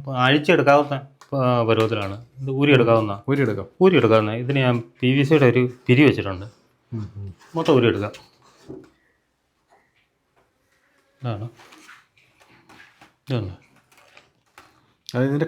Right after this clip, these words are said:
Speaker 2: കാണാത്ത സൈഡ് വരെ നല്ല ഫിനിഷിങ്ങിലാണ് ചെയ്തിരിക്കുന്നത്.
Speaker 1: നല്ല, ആ, ഫുള്ളായിട്ട്.
Speaker 2: ഓ.
Speaker 1: പിന്നെ ഇതിന് ഈ പിരി വെച്ചേക്കുന്ന, നമുക്ക് ചിരട്ട കൊണ്ട് ഇത് പിരി വെക്കാൻ പറ്റത്തില്ല. ഇനി എങ്ങോട്ടേലും കൊണ്ടുപോകണമല്ലോ, അതിനു വേണ്ടിയാണ് ഇങ്ങനെ പിരിയാക്കിയത്.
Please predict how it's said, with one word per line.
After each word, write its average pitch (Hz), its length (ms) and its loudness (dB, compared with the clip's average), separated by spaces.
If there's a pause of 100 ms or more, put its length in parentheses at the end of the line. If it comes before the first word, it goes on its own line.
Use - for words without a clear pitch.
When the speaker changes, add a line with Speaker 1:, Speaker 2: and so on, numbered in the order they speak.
Speaker 2:
കാണാത്ത 165 380 -2
സൈഡ് 170 220 0
വരെ 170 180 2
നല്ല 160 220 -2
ഫിനിഷിങ്ങിലാണ് 147 500 -4
ചെയ്തിരിക്കുന്നത്. 113 500 -2
Speaker 1:
നല്ല, 233 180 6
ആ, 165 460 -2
ഫുള്ളായിട്ട്. 120 400 4 (560)
Speaker 2:
ഓ. 95 320 -16 (840)
Speaker 1:
പിന്നെ 147 100 -2
ഇതിന് 170 460 2
ഈ 170 120 2
പിരി 175 260 2
വെച്ചേക്കുന്ന, 156 460 0 (380)
നമുക്ക് 147 320 0
ചിരട്ട 147 280 2
കൊണ്ട് 190 300 4
ഇത് 143 380 0
പിരി 139 140 2
വെക്കാൻ 127 260 4
പറ്റത്തില്ല. 107 440 -4 (420)
ഇനി 127 80 0
എങ്ങോട്ടേലും 151 500 2
കൊണ്ടുപോകണമല്ലോ, 147 800 0 (400)
അതിനു 131 220 -2
വേണ്ടിയാണ് 147 420 2
ഇങ്ങനെ 123 300 -2
പിരിയാക്കിയത്. 113 720 -2